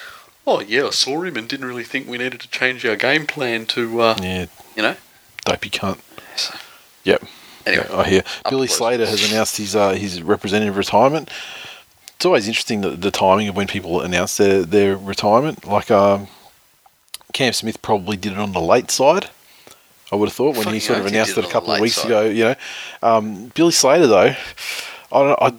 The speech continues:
Speaker 2: I just don't, I, I, I just wonder whether when the, uh, the ideal time is. Do you do it straight after the last game? Do you do it at the end of the season before? Um,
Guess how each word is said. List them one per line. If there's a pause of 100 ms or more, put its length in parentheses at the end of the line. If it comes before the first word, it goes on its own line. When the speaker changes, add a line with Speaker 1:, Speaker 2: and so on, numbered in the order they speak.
(160)
Speaker 2:
I
just
don't,
I,
I,
I
just
wonder
whether
when
the,
uh,
the
ideal
time
is.
Do
you
do
it
straight
after
the
last
game? (220)
Do
you
do
it
at
the
end
of
the
season
before? (360)
Um,